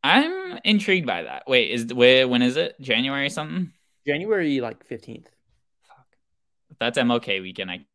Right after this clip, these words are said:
Speaker 1: can do it, but if it is not M L K
Speaker 2: It is
Speaker 1: weekend,
Speaker 2: M L K
Speaker 1: maybe I'll
Speaker 2: weekend.
Speaker 1: just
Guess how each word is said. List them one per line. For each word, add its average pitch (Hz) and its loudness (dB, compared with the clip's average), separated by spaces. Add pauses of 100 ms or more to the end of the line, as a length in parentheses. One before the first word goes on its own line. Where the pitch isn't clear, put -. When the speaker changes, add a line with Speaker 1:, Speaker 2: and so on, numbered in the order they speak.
(140)
Speaker 1:
can 90 -12
do 98 -12
it, 101 -10
but 95 -16
if - -20
it - -12
is 92 -20
not 73 -16
M 117 -10
L 120 -8
K 143 2
Speaker 2:
It 151 4
is 143 0
Speaker 1:
weekend, 135 -4
Speaker 2:
M 123 -4
L - -12
K - -16
Speaker 1:
maybe - -10
I'll - -14
Speaker 2:
weekend. 123 -16
Speaker 1:
just 131 -20